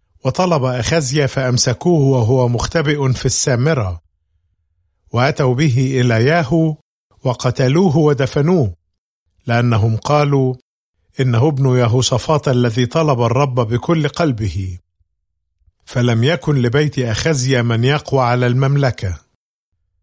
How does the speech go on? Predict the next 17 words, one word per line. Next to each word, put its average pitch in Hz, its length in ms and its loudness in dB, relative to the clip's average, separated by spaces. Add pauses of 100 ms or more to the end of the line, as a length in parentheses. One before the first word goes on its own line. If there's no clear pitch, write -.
(300)
ولما 104 380 2
رأت 135 340 0
عثاليا 139 500 0
أم 117 300 0
أخزيا 120 600 0
أن 117 160 2
ابنها 131 460 2
قد 110 300 -4
مات، 127 420 0 (720)
قامت 147 400 0
وأبادت 131 600 0
جميع 131 420 0
النسل 139 420 0
الملكي 123 760 2
من 117 200 2
بيت 147 280 -2
يهوذا. 127 680 0